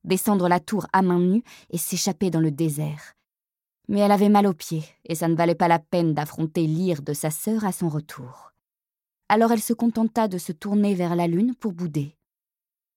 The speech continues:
Un vent glacial s'était levé. En allant refermer la fenêtre, elle croisa son reflet dans la vitre. Elle grimaça devant sa pâleur effroyable, ses joues creusées, la mèche d'argent récente dans sa chevelure.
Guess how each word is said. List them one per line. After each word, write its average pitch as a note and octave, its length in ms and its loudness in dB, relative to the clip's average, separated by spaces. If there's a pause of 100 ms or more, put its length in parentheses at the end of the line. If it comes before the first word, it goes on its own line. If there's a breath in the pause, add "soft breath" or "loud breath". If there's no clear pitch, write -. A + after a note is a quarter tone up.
(400)
Un G3+ 100 2
vent A3+ 160 4
glacial G#3+ 560 2
s'était F3+ 340 -4
levé. D#3+ 440 -2 (600 soft breath)
En E3 140 2
allant E3+ 180 4
refermer F3 400 0
la F3 80 2
fenêtre, F#3 460 -4 (340 soft breath)
elle - 160 -8
croisa G#3 300 2
son G3 160 -2
reflet F3 380 -2
dans D#3+ 100 0
la D#3 140 0
vitre. - 480 -12 (960)
Elle G3+ 140 -2
grimaça A3 560 2
devant F3 240 -2
sa F3 160 -2
pâleur F#3 420 0
effroyable, E3 720 -2 (340 soft breath)
ses F3+ 220 -4
joues F3 240 -2
creusées, E3+ 560 -4 (480 soft breath)
la D#3 160 2
mèche F#3 320 0
d'argent F3+ 380 0
récente F3+ 520 -4
dans D3+ 120 -8
sa D#3+ 160 -6
chevelure. D3 640 -6